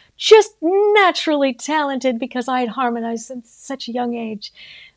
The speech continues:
It's not any more true than if I had learned tomorrow. It's just that you've gotta learn. You've gotta learn that way.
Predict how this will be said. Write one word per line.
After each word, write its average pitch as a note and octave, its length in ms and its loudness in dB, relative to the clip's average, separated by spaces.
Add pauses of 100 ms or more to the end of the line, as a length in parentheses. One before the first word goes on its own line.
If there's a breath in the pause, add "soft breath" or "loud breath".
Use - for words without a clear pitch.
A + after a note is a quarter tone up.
(400 loud breath)
It's - 180 -16
not D#4+ 220 -2
any D4+ 160 2
more C#4 220 -2
true C#4 400 -2
than B3 360 -2
if A3+ 120 -8
I C4 100 4
had A#3 160 -2
learned B3 480 -2 (100)
tomorrow. G#3 960 2 (480 loud breath)
It's A#3 280 -4
just A#3+ 340 4
that A3+ 300 2 (520)
you've G#3 160 2
gotta A3+ 220 6
learn. G3+ 360 0
You've E3+ 100 -6
gotta G#3 180 4
learn G3+ 200 2
that F3+ 180 -2
way. F3+ 340 -6